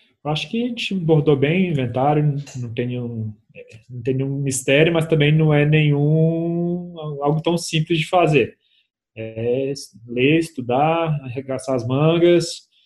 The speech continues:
não tem modelo pronto, e aí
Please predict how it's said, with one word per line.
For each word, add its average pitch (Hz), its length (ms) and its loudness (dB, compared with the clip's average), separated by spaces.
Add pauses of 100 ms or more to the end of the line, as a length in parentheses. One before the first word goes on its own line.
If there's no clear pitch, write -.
(460)
não 123 160 -6
tem 127 140 0
modelo 127 320 0
pronto, 170 880 4 (220)
e 120 40 -14
aí 143 540 -2